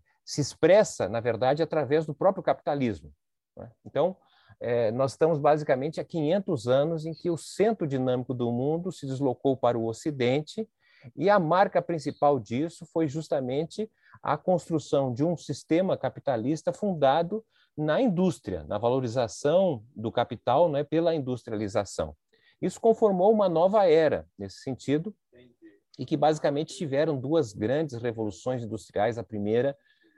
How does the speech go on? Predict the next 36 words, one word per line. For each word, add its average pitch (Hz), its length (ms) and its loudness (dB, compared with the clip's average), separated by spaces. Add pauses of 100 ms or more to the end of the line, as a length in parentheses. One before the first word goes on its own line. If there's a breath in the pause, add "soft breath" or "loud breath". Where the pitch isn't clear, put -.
(160 soft breath)
ainda 110 400 -2
no 98 120 -6
século 104 400 -4
dezoito 123 640 -2
e 131 120 -4
a 123 40 -4
segunda 135 480 -4
no 139 120 -4
final, 127 580 -2 (380)
eh, 117 180 -2
do 123 140 -4
século 127 340 -2
dezenove, 123 480 4 (340)
né? 110 160 -16 (640)
Bom, 117 280 0
o 135 80 -14
que - 140 -8
você 208 220 -2
nos 156 140 -4
pergunta 170 560 0
é 151 220 0
agora, 139 520 2 (480)
basicamente 127 500 -4
da 135 100 -4
segunda 139 260 0
metade 131 600 2
do 98 120 -8
século 113 480 -2
vinte 117 380 -2
para 107 220 2
cá, 131 380 0 (360)
se - 180 -4
haveria, 143 580 0
então, 139 540 -4
aí 131 360 -4
a 98 180 -4